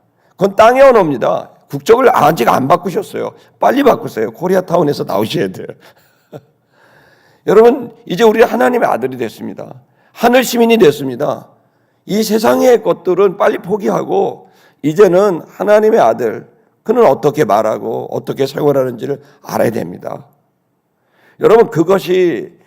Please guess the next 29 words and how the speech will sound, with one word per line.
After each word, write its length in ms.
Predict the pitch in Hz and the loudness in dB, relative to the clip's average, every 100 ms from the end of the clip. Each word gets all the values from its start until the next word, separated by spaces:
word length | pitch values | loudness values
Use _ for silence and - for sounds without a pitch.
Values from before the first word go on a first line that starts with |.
| _ | _
우리에게 380 | - 156 180 190 | 0 4 6 4
주시는 480 | 139 135 131 139 135 | 2 -6 -4 -6 -6
가장 440 | - - - 180 | -14 -8 -2 -2
좋은 200 | 131 113 | -2 -6
것은 160 | 107 117 | -8 -12
성령님이 680 | - 143 156 151 139 135 135 | -6 -4 0 0 -2 -6 -6
우리에게 640 | 101 107 104 147 - - | -4 -4 -2 -4 -6 -12
깨닫게 440 | - - 202 - - | -2 0 0 -2 -6
하세요. 260 | - - - _ _ _ _ | -6 -12 -18 _ _ _ _
"아, 100 | - | -10
이렇게 320 | 104 110 - | -8 -10 -10
말하면 340 | 113 95 110 123 | -6 -4 -4 -6
안 140 | 87 | -6
되지. 500 | 101 - 110 98 - _ _ _ _ _ _ _ - - | -12 -12 -10 -10 -12 _ _ _ _ _ _ _ -20 -16
이거는 480 | 110 113 127 139 127 _ _ _ | -10 -8 -6 -8 -12 _ _ _
사-, 280 | - - - - | -20 -10 -10 -8
일반인이 540 | 110 110 123 113 120 | -8 -4 -4 -4 -8
말하는 440 | 120 85 87 90 | -6 -6 -6 -10
건데. 380 | 82 57 60 80 - _ - | -14 -16 -12 -14 -14 _ -20
아, 40 | - | -8
이렇게 340 | 123 143 - | 0 0 2
행동하면 420 | 175 151 165 147 147 | 0 2 2 4 0
안 140 | 113 | -2
되지. 200 | 104 120 | -6 -8
이거 180 | 87 123 | -10 -10
내가 280 | - 92 113 | -8 -6 -4
너무 280 | 101 117 | -6 -4
염치가 540 | 127 92 110 - 113 104 | -4 -4 -6 -14 -8 -6
없네. 440 | 85 78 85 113 | -6 -10 -12 -14